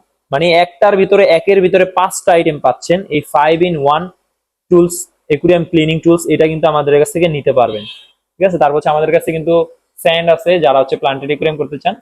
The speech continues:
এই স্যান্ড গুলো আমাদের কাছ থেকে নিয়ে নিতে পারবেন। তারপর হচ্ছে এখানে কিন্তু সিরামিক আছে, এই যে সিরামিক দেখেন,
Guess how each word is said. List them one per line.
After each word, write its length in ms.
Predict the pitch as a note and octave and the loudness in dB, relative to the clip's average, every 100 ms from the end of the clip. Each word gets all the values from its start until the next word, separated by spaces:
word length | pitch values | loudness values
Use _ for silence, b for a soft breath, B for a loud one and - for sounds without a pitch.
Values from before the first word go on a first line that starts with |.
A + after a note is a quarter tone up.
| - | -10
এই 60 | B2 | -6
স্যান্ড 180 | C3+ C3 | -4 -4
গুলো 100 | C#3 E3+ | -2 -2
আমাদের 200 | C#3 A#2+ | -2 -6
কাছ 80 | B2 - | -8 -6
থেকে 120 | D#3+ | -8
নিয়ে 120 | C#3 B2 | -6 -10
নিতে 120 | A#2 | -10
পারবেন। 180 | A2 G2+ _ _ | -10 -12 _ _
তারপর 180 | D3+ D#3 | 0 0
হচ্ছে 160 | F3 F#3 F3+ | 0 0 0
এখানে 160 | F#3 F#3 | 0 0
কিন্তু 160 | F#3 F#3 | 0 0
সিরামিক 400 | - F#3 F#3+ F#3+ F3 | 2 2 2 0 0
আছে, 200 | D#3+ D#3 F3 B3 - C3+ | 2 2 0 -2 -4 0
এই 60 | C3+ | 0
যে 60 | - | 0
সিরামিক 340 | C#3+ C#3+ D3+ C3 | 0 0 -2 -2
দেখেন, 240 | B2 D3 | -4 -6